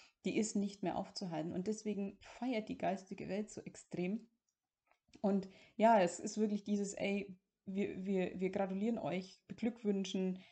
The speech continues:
ähm, dieses Gemeinschaftsprojekt, äh,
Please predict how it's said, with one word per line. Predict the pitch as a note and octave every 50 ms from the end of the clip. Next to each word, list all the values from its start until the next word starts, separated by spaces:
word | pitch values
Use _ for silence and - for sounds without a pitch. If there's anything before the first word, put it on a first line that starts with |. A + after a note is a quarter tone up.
| - - - -
ähm, | F#3+ F#3+ F#3+ F#3+ F#3+ F#3 F#3 F#3 F#3 A2 G2+ F#2 - G#2+ C#3+ G3+ - _ _ _ _ _ _ _ _ _ _ _ -
dieses | A3 A3 G#3+ A#3 A3 A3+ -
Gemeinschaftsprojekt, | F#3+ F#3 F#3+ F#3+ F#3 G3 A#3 B3 - - A3 A3 - - - - _ - G3 F#3+ F#3 F3+ F#3 F#3 F#3 - - - -
äh, | - - F#3 F#3 F3+ F3+ F3+ F3+